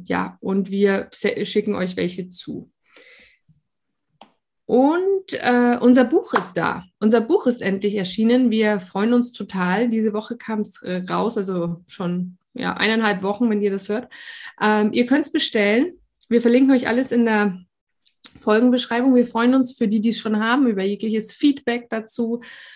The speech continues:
Fragen, Anmerkungen und so weiter. Ja, ganz viel Freude allen damit, die schon haben und noch nicht angefangen haben zu lesen. Wir sind, wie gesagt, sehr gespannt.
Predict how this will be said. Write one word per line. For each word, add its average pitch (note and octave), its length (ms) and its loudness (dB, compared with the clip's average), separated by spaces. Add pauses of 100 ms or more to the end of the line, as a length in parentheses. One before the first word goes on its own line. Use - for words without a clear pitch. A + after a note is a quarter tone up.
(140)
Fragen, A#3 720 0
Anmerkungen A3+ 680 0
und F#3+ 160 -4
so F#3 140 -8
weiter. F#3 480 -4 (1200)
Ja, F3+ 300 0
ganz A3 340 2
viel A#3+ 160 2
Freude G#3 440 0
allen G#3+ 160 2
damit, A3 180 2
die G#3 80 -6
schon F3+ 300 -4
haben F#3+ 340 0
und G3 300 -4
noch F3 100 -2
nicht E3+ 160 -8
angefangen F3+ 480 0
haben F3 220 -4
zu F3+ 160 -10
lesen. G3+ 440 2
Wir G#3+ 120 2
sind, G3+ 420 0
wie F#3 160 -2
gesagt, G3+ 400 0
sehr E3+ 280 -2
gespannt. F3+ 600 -8